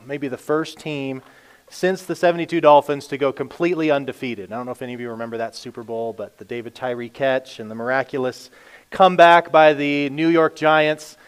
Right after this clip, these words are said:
And what happened was is that, uh, they came from behind, and the Giants, the lowly Giants, who were, like, nine and seven getting into the playoffs, beat the mighty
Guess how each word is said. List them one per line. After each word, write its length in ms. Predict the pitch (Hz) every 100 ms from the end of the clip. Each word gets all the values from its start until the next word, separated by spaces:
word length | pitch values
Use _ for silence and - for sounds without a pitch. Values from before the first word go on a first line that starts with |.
| - _ -
And 160 | 143
what 120 | 143 139
happened 420 | 156 156 156 143
was 340 | 143 143 131
is 140 | 123 110
that, 340 | 127 127 120
uh, 160 | 127 120
they 140 | 127
came 260 | - 175 170
from 160 | 165
behind, 460 | 147 139 143 139 135
and 100 | 123
the 80 | 117
Giants, 520 | 151 185 147 127 -
the 100 | 127
lowly 340 | 139 185 180
Giants, 400 | 151 147 147 143
who 80 | 139
were, 60 | 131
like, 140 | 117
nine 260 | 127 151 160
and 100 | 139
seven 340 | 151 139 139
getting 240 | 135 135
into 140 | 139 127
the 80 | 127
playoffs, 580 | - 123 120 123 - 139 123
beat 440 | 214 214 131 135
the 120 | 131
mighty 640 | 127 139 170 170 165 165